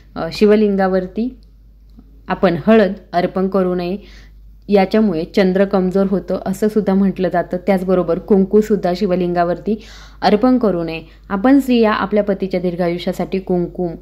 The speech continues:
सिंदूर लावत असतो, तसेच काही लोक शिवलिंगालाही सिंदूर अर्पण करतात, परंतु शिवपुराणात असं म्हटलं आहे की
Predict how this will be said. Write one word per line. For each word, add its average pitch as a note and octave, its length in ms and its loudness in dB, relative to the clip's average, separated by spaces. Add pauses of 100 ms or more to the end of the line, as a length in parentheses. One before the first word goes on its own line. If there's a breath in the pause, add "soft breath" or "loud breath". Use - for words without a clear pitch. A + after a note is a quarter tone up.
(140)
सिंदूर G3+ 380 4
लावत F#3 340 -2
असतो, G3+ 380 -6 (180)
तसेच G#3 240 0
काही G#3 260 2
लोक E3+ 160 -4 (200)
शिवलिंगालाही G#3+ 720 2
सिंदूर G3+ 340 -2
अर्पण E3+ 320 -4
करतात, D#3+ 300 -8 (380 soft breath)
परंतु F#3+ 420 2
शिवपुराणात G#3 760 2
असं G3+ 220 0
म्हटलं G3 300 -2
आहे E3+ 200 -4
की D#3+ 220 -8